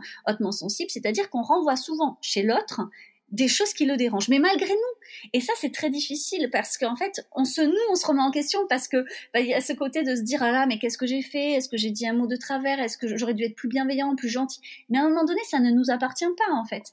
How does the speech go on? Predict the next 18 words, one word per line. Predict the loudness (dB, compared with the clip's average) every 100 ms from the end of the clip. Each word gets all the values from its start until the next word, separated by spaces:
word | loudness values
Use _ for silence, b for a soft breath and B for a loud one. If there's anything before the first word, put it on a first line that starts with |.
| B B
Et | -4
je |
pense | -2 -2
que | -2
toi, | -4 -4
tu | -2
le | -2
dis | 0 -2
beaucoup | -4 -2 0
dans | 0
ton | 0
travail. | 0 2 2
J'ai | 2
vu | 0 0
beaucoup | -2 -2 -2
de | 0
vidéos | 0 0 0
ex-, | -4 -6